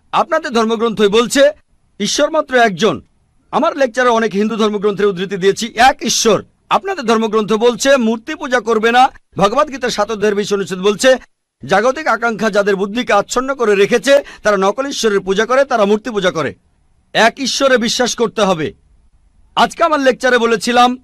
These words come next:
বিশ্বাস করতে হবে অন্তিম ঋষিকে, কল্কি অবতার, যার বাবার নাম হবে বিষ্ণু ইয়াস আব্দুল্লাহ, তার মায়ের নাম হবে সুমতি আমিনা।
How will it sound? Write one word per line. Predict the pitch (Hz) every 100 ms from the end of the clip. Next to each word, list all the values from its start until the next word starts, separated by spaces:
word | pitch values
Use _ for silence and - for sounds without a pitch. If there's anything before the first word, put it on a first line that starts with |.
| _
বিশ্বাস | 165 196 269 269
করতে | - 302 311
হবে | 269 262
অন্তিম | 240 254 269 262 247
ঋষিকে, | 240 240 208 220 - _ _ _ _ -
কল্কি | 285 294 277
অবতার, | 240 240 254 202 - _ _ _ _ _ _ -
যার | 208 214
বাবার | 196 214 302
নাম | 381 269
হবে | 226 247 262 277 - _ _ -
বিষ্ণু | 190 - 226
ইয়াস | 233 240 254 - - -
আব্দুল্লাহ, | 196 185 233 226 151 - _ _
তার | 208
মায়ের | 175 202 262
নাম | 320 269
হবে | 240 233
সুমতি | - 240 254 254 277 269 - _
আমিনা। | - 220 240 240